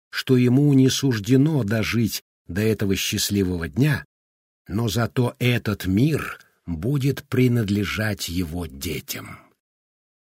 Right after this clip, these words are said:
Клерикуцио станут чем-то вроде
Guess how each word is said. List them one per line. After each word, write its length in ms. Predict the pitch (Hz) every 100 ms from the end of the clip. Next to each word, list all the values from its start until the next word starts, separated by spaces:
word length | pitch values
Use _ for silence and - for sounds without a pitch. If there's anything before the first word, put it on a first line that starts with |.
| _ _ _
Клерикуцио 840 | 90 117 147 147 196 - - 160
станут 600 | 143 - - 170 170 151
чем-то 440 | - - 160 147 143
вроде 520 | 131 151 147 147 135